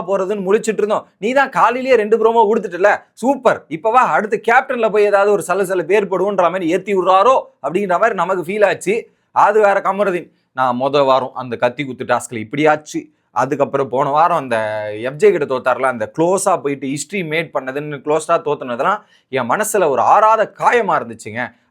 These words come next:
அதை வந்து என்னால எக்ஸ்பிரஷனா வெளிப்படுத்த முடியல, ஏன்னா நான் வந்து அழற டைப்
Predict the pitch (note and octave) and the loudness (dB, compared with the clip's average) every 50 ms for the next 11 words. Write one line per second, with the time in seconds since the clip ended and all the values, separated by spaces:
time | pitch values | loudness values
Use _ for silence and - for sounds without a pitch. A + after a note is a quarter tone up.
0 | - B2 C3+ C3+ C#3 C#3 D#3+ F#3 G#3 F#3+ D#3+ D#3 E3 F3+ F#3 E3+ D#3 D#3 - - | -2 0 0 2 0 -2 0 0 0 0 2 2 0 2 2 2 0 -2 -2 -2
1 | G#3 G#3 G3 - D#3+ D3+ D#3+ F3+ D3+ D3 G3 G3 F3 F#3 D#3 A#2+ C3 C3 C#3 E3+ | 0 0 0 -2 -2 -2 0 0 2 0 0 0 -2 -2 -2 -2 -8 -6 -4 -4
2 | F#3+ F3 B2 - - _ _ _ _ - C#3 D#3+ F#3+ G3+ G3 E3+ D3+ D#3 F#3+ G3+ | -4 -4 -4 -6 -8 _ _ _ _ -4 -2 -2 0 2 2 2 2 2 2 2
3 | G3 D3+ C#3 D3 F#3+ G3+ A3+ A#3 A3+ G3+ F#3 E3 - D#3+ F#3+ G#3 - E3+ | 4 4 4 4 4 4 4 2 2 2 0 0 2 2 0 0 -2 -2